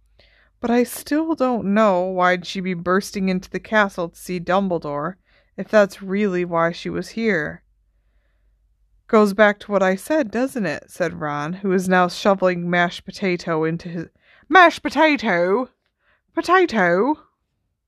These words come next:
Potato? I love me a potato. All right, anyway. You're shoveling a mashed potato into his mouth.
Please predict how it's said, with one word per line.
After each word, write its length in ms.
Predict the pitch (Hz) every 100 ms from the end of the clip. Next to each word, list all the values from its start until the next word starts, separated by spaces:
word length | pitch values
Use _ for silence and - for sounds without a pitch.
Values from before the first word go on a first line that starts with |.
| _ _ _ _ _ _ _ -
Potato? 1700 | - 262 247 226 269 277 277 269 - 285 277 254 196 185 220 269 - _ _ _ _ _ _ _ _ _ _ - _
I 80 | 156
love 200 | 170 190
me 140 | 196
a 40 | 208
potato. 580 | 220 240 247 214 220 - _ _ _ _ _ _ _ _ _ _ _ - -
All 100 | 156
right, 440 | 233 285 302 285
anyway. 520 | 247 277 262 262 254 269 269 _ _ _ _ _ _ _ _ _ _ - _
You're 100 | 185
shoveling 400 | 175 - 165 190
a 40 | 214
mashed 240 | 226 254
potato 560 | 269 277 302 269 277 277
into 280 | 254 254 262
his 180 | 269
mouth. 460 | 262 254 240 247 -